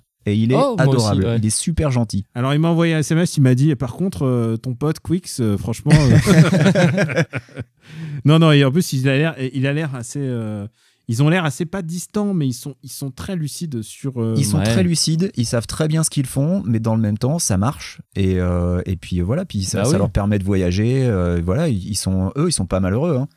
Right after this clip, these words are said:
Speaker 2: Hmm.
Speaker 1: Après, ils ont un rythme de boulot qui est quand même assez ouf parce que, faut quand même le dire. Alors, les mystères de l'amour,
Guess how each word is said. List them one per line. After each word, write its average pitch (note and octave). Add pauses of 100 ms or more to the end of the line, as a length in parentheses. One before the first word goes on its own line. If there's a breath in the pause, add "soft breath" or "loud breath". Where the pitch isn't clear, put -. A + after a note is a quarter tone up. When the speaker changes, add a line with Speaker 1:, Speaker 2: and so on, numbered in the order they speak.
(120 soft breath)
Speaker 2:
Hmm. C3+
Speaker 1:
Après, F3+
ils A2+
ont G2+
un F#2+
rythme A2+
de F#2+
boulot A#2+
qui -
est F#2+
quand G2+
même G2
assez A2+
ouf D3+
parce G2
que, F#2 (720)
faut A2+
quand G#2
même G2
le G2
dire. C3
Alors, F#2+
les G#2+
mystères A#2
de B2
l'amour, C3